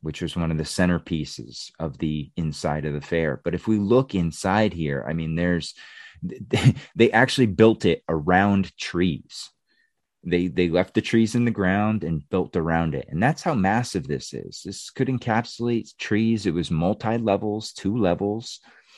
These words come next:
And just looking at the picture here, you're seeing all of the ironwork and all of the glass. I mean, this had a glass roof as well. Now, where did all the timber come in? That's the floor. Okay, all the floors of these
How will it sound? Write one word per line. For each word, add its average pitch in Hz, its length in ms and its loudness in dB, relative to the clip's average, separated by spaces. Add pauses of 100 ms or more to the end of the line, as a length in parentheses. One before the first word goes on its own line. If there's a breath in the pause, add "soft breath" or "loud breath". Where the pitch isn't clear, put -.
(400 soft breath)
And 90 480 0
just 117 260 -2
looking 117 340 2
at 113 120 0
the 101 80 -2
picture 110 400 0
here, 85 260 2
you're 76 180 -2
seeing 95 500 2
all 107 340 6
of 101 100 4
the 92 160 0
ironwork 87 840 2
and 78 160 -4
all 101 360 4
of 92 100 -4
the 95 80 0
glass. 92 500 2
I 73 40 -2
mean, 78 160 0
this 101 160 -2
had 104 100 2
a 107 60 0
glass 107 440 0 (140)
roof 117 300 0
as 85 160 -4
well. 107 340 0 (760)
Now, 90 340 4 (340 loud breath)
where 85 200 4
did 87 140 4
all 90 120 8
the 85 100 0
timber 101 320 0
come 123 220 0
in? 135 240 -2 (180)
That's - 280 -4
the 90 80 -4
floor. 110 440 2 (440)
Okay, 76 260 -4
all 82 340 2
the 120 120 -4
floors 123 480 0
of 73 120 -4
these 80 480 -2